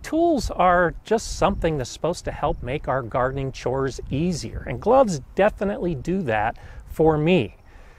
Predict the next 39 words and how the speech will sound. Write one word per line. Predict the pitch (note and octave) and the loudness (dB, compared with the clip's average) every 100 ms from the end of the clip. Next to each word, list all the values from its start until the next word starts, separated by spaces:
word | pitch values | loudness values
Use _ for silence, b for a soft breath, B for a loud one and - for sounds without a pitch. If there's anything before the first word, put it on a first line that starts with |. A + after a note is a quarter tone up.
| b b | b b
There's | G#3+ B3 | 0 4
a | |
lot | F3 C#3+ G3 G#3 | 6 6 6 4
of | D3+ | 2
times | - C#3 G2+ G#2+ - | 0 -2 -2 -4 -4
when | C#3+ C#3+ | 0 2
I | D3 | 2
see | - D3+ F3+ | 2 4 4
a | |
weed | D3 C#3+ G3 D3 | 4 2 2 0
that | D#3+ | 2
needs | E3 - | 0 -2
to | |
be | E3+ | -4
pulled | - D#3+ E3 E3+ E3+ A#2+ | 0 4 6 6 4 2
or | A2 G#2+ | 0 0
something | - D#3 - B2+ | -2 -2 -2 -6
hefty | - D#3+ D#3+ E3 | 0 0 0 -2
that | E3 A#2+ | -2 0
I | |
need | B2 C3+ | 0 0
to | |
lift | A#2 D3+ D3+ | 0 0 2
off | D3+ D3+ | 0 0
the | - | -4
ground. | G#2+ C#3 F#3 F#3 F3+ B B B B - | -2 0 4 4 2 B B B B 0
Well, | F3+ F3 F3 | 4 4 2
especially | - - A#3+ - | 0 0 0 0
if | D#3+ | -2
it's | B2 | 0
got | - B2+ - | 2 2 0
stickers | - - F#3 G3+ D3 G#2+ | -8 -2 0 0 -2 -2
on | A#2 G2+ | -2 -2
it | G2 | -4
or | G2+ | -2
it's | G#2 - | 0 2
nice | C#3+ F#3 - | 2 2 0
and | G#2 | 2
rough, | A2+ A3+ A#3 - | 6 6 4 0